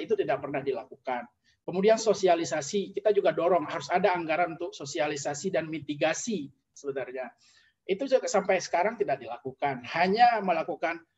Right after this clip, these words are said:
sosialisasi melalui, apa, video, video-video pendek yang kita, kita aja bisa buat sebenarnya, nggak perlu pemerintah begitu.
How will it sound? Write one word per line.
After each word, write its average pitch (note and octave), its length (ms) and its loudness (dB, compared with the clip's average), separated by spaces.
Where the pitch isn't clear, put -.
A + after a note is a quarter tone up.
sosialisasi C#3+ 800 0
melalui, E3 640 2
apa, C#3 480 0
video, E3 720 -4
video-video D#3+ 480 -2
pendek D#3 480 0
yang D3 400 -4
kita, B3+ 400 2
kita G3+ 320 2
aja C4+ 120 4
bisa A#3 200 4
buat A3 320 6
sebenarnya, F#3+ 480 4
nggak F3 160 2
perlu G3+ 240 8
pemerintah G3+ 480 4
begitu. F3+ 320 0